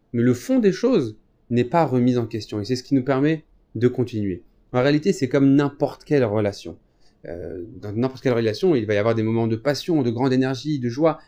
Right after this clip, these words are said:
et heureusement, les personnes qui ont la chance et la joie de connaître des relations qui sont, euh, durables, pérennes, euh, on peut dire même éternelles, vous diront que le secret,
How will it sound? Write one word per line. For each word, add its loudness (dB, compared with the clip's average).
et 2
heureusement, 6
les 0
personnes 2
qui -4
ont 0
la -4
chance -4
et -6
la -4
joie 2
de 0
connaître -2
des -2
relations -2
qui -10
sont, -4
euh, -6
durables, 0
pérennes, 0
euh, -4
on -18
peut -8
dire 2
même 0
éternelles, 0
vous -2
diront 2
que -2
le 4
secret, -2